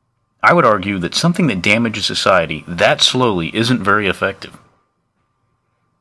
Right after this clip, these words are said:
This reminds me of a recently bad movie, War of the Worlds. The basic premise is that aliens come down to Earth and start killing people. If you were going to exterminate seven billion creatures on another planet,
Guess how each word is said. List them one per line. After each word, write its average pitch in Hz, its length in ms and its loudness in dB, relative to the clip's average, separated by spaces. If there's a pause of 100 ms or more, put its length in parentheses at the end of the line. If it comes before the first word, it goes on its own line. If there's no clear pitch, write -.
This 220 160 -4
reminds 147 300 4
me 104 80 2
of 87 80 2
a 82 40 -4
recently 95 380 -2
bad 98 400 4
movie, 87 400 -4 (260)
War 120 220 2
of 117 60 0
the 104 80 0
Worlds. 120 420 -2 (480)
The 123 240 -6
basic 123 340 0
premise 98 360 -2
is 87 100 -8
that 92 140 -4
aliens 95 360 -2
come 95 200 -2
down 87 200 2
to 87 60 -2
Earth 85 280 -4
and 87 100 -4
start 87 220 -2
killing 85 260 -4
people. 78 280 -14 (1160)
If - 80 -4
you 247 80 4
were 302 80 4
going 175 220 4
to 117 100 0
exterminate 101 640 0
seven 123 580 0
billion 107 460 2
creatures 90 560 0
on 90 160 -2
another 95 240 -2
planet, 85 420 -2